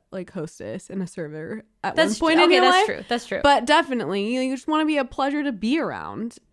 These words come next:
Speaker 1: And, like, I think, too, that, I mean, she, I've said before, she can talk to, like, a fucking rock. And it will,
Speaker 2: Yeah,
Speaker 1: like,
Speaker 2: like,
Speaker 1: talk
Speaker 2: what
Speaker 1: ba-
Speaker 2: is that?
Speaker 1: Yeah, it'll talk back to you in some way, shape, or form.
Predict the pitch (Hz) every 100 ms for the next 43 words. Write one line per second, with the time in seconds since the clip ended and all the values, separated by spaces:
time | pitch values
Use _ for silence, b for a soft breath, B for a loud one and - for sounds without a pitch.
0 | _ _ - 240 240 233 226 240 247 262
1 | 240 240 220 196 196 196 - - 196 190
2 | - 214 180 - 170 180 202 196 202 -
3 | 180 180 - 185 147 170 165 - - b
4 | b b 220 214 247 277 277 214 220 208
5 | 269 285 240 247 330 185 - - 269 262
6 | 208 214 208 226 214 196 190 - - 143
7 | 185 196 196 190 180 170 170 196 190 180
8 | 196 180 151 202 226